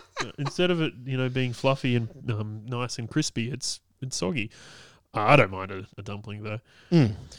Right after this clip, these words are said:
Speaker 1: But yeah, you're right, and I don't think Corona has affected too many restaurants.
Speaker 2: Okay.
Speaker 1: So we're looking good there. Hospitality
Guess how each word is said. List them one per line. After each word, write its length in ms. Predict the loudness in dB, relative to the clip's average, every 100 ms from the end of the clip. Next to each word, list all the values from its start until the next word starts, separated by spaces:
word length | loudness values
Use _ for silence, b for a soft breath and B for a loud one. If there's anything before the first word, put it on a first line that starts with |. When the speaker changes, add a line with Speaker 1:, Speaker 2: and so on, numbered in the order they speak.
| B B
Speaker 1:
But 140 | 8
yeah, 100 | 12
you're 180 | 12 10
right, 340 | 10 10 8 6
and 240 | 6 4 -2 _ _
I 100 | 6
don't 340 | 8 8 8 6
think 300 | 4 4 -2 -6
Corona 720 | 4 6 8 10 10 10 8
has 200 | 6 6
affected 720 | 4 6 4 6 4 4 0 -10 -6
too 560 | 2 8 10 10 10
many 280 | 8 6 4
restaurants. 800 | 2 -2 -6 -8 -10 -14 -16 -18 _ _ _ -4
Speaker 2:
Okay. 340 | 0 2 0 0 -8 -12
Speaker 1:
So 640 | 0 4 6 6 6 4
we're 120 | 4 6
looking 320 | 6 4 4
good 180 | 6 6
there. 120 | 6
Hospitality 920 | 6 6 6 4 8 8 10 6 4